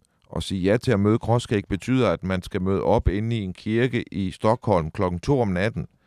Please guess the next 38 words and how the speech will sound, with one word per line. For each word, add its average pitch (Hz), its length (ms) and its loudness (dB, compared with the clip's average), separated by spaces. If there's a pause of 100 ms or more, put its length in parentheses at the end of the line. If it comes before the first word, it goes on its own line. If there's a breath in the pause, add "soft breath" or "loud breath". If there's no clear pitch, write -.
(340 soft breath)
Den 101 180 -2
her 110 120 4
kirke 110 380 -2
er 92 180 -2
meget 95 320 2
uhyggelig 95 520 -4
og 87 160 0
okkult, 107 420 -2
og 85 180 -4
den 98 160 -2
giver 104 140 -2
mulighed 117 400 0
for, 107 200 0
at 98 100 -2
man 90 120 -2
kan 85 120 -8
stå - 420 0
på 95 260 4
en, 90 100 -6
nogle 92 220 -2
balkoner 110 600 0
rundt 98 400 -2
om, 90 160 0
hvad 90 160 0
der 90 120 -2
bliver 90 280 -4
til - 300 -6
en 95 140 -4
kamparena. 113 800 -2 (760 loud breath)
Der 135 220 4 (280)
i 117 80 4
den 120 220 2
arena 98 480 2
vil 95 360 -2
de 104 160 -2
her 98 220 2
nyuddannede 95 600 0
specialsoldater 85 840 -2